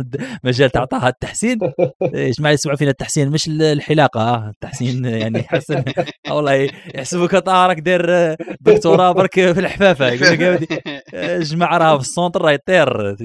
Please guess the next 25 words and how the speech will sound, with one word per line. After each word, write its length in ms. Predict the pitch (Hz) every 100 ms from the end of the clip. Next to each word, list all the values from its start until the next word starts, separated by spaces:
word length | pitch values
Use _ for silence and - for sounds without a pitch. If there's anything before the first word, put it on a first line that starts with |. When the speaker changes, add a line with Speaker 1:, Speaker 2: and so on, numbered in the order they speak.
| 120 127 143
Speaker 1:
راح 140 | 143
حفافه، 400 | 180 160 151 165 160
ايه. 380 | 165 139 113 104 _
Speaker 2:
<laughs> 680 | 185 139 143 - _ 190 - 147
Speaker 1:
ايه 380 | 139 113 107 131
قلت 160 | 240
لك، 200 | 277 -
آه، 180 | 294 247 - _ _ _ _ 185
مالا 340 | 214 240 226
هذه 140 | 220
راها 920 | 220 196 196 190 180 165 160 160 147 123 _ -
نقولوا، 500 | 156 156 151 147 147
آه، 240 | 143 139 - _
تشوف 220 | - 175 175
واحد 200 | 165 160
الاوبتيمايزيشن 680 | - - - 160 151 165
ما 80 | 156 -
تخيلش 400 | - 190 151 123
معناها 320 | 127 127 135
يوفروا 560 | 131 131 214 147 160 156
Speaker 2:
آه. 40 |
Speaker 1:
للفلاح 680 | 151 135 139 127 147 254 214 - _ _ _ _ 123
عوض 220 | 190 180
انه 380 | 160 151 156 156
يخسر 400 | 165 - 147 127